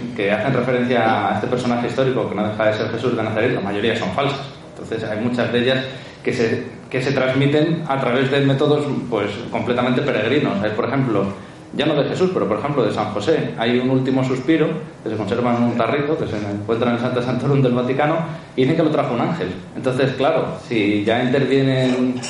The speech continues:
personajes celestiales, prácticamente vale todo. Sí es cierto que luego hay otras que se han encontrado con ciertos métodos arqueológicos,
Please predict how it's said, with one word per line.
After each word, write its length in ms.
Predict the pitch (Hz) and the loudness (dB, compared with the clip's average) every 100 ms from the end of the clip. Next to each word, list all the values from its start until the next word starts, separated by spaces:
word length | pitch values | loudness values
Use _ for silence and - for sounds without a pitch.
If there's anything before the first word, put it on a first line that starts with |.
| - - - | -12 -8 -4
personajes 460 | 131 135 139 143 | 0 0 0 2
celestiales, 760 | 147 131 131 147 156 175 - - - | 2 2 2 4 4 2 -2 -8 -4
prácticamente 520 | 127 143 139 139 135 | -2 0 2 2 2
vale 180 | 117 104 | 2 2
todo. 300 | 151 117 - - - | 2 0 -4 -10 -16
Sí 160 | - 165 | 0 2
es 140 | 160 | 4
cierto 320 | 170 180 180 165 | 2 2 2 2
que 100 | 127 | 2
luego 240 | 135 151 | 4 6
hay 140 | 151 | 6
otras 500 | 160 160 151 - - - - | 4 4 0 0 -6 -10 -4
que 140 | 127 | -2
se 100 | 127 | 0
han 80 | 135 | 0
encontrado 560 | 143 143 135 151 151 151 | 2 2 4 4 4 2
con 320 | 135 131 127 | 2 0 -2
ciertos 500 | 135 139 147 143 135 | 0 2 2 2 2
métodos 400 | 135 135 131 131 | 2 2 2 2
arqueológicos, 580 | 127 120 131 151 - | 0 2 2 2 0